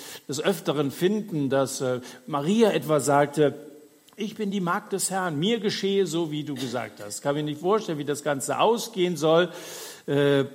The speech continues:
ich soll schwanger werden, was sollen die Leute denken? Das war ja auch, da muss man sich auch mal reinversetzen, was das bedeutet.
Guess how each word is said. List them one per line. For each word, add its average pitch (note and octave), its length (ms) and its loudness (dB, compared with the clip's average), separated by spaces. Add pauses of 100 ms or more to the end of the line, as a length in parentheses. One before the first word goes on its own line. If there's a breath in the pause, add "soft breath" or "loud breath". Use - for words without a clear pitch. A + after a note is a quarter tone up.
ich C3 200 -4
soll C#3 240 4
schwanger E3+ 640 4
werden, F3+ 160 6
was C#3+ 140 2
sollen D#3 200 6
die D3+ 80 2
Leute F3 460 6
denken? D#3+ 220 4
Das A#2+ 120 -6
war D3 120 4
ja D3 180 2
auch, G#3+ 260 4
da D#3+ 120 -2
muss C#3+ 240 -6
man D3 100 -6
sich C3+ 160 -4
auch G3+ 140 0
mal B3+ 160 0
reinversetzen, C3 840 -2
was B2+ 200 -2
das A#2 140 -10
bedeutet. B2+ 640 -2